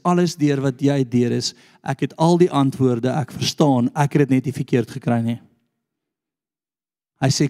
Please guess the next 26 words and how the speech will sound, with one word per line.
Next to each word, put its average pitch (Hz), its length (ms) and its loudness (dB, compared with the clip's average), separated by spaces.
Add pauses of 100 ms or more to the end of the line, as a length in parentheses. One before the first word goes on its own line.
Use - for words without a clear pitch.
(120)
"Kom 190 320 4
na 185 120 4
my 185 280 4
toe, 113 460 0 (520)
dat 147 160 0
ek 135 160 0
jou - 220 0
antwoord, 196 720 0 (300)
dat - 160 -2
jy 135 100 2
vrede 196 500 2
kan 156 160 0
hê, 135 360 0
siel, 156 680 0 (300)
liggaam 131 680 2
en 117 180 2
gees. 123 840 -2 (1000)
Dat 131 120 0
jy 147 120 4
van 139 220 0
hoogte 151 580 2
na 160 100 0
hoogte 143 440 0
toe 135 120 -4
kan 127 220 -4
gaan, 117 300 -6